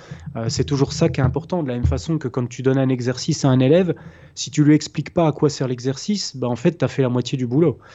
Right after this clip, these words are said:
Euh, il, il lui manque, en fait, quasiment même le, le plus essentiel, en fait, pour que l'exercice soit vraiment pertinent pour lui. Et donc, je voulais qu'il y ait d'abord cet état des lieux,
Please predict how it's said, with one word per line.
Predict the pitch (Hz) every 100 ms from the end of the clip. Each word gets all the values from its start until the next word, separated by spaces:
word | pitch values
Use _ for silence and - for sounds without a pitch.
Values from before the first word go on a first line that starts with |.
| - - -
Euh, | 117 113 113
il, | 113 110
il | 160 147
lui | 131
manque, | 143 165 147
en |
fait, | 123 165 -
quasiment | 139 117 147 156
même | 127 127
le, | 117 117 117
le | 117
plus | - - 165 147
essentiel, | 123 143 131 - 147
en | 107
fait, | 110 - -
pour | 123 113 110
que | - 123 123 151 151
l'exercice | 156 127 123 120 120 - 143
soit | 135
vraiment | 120 117 127
pertinent | 113 - 123 113
pour | 123
lui. | 131 113 - - - - - - _ 131
Et |
donc, | 180
je | 175 131
voulais | 165 185
qu'il | -
y |
ait | 143
d'abord | 131 160
cet | - 139 139
état | 135
des | 131 143
lieux, | 135 113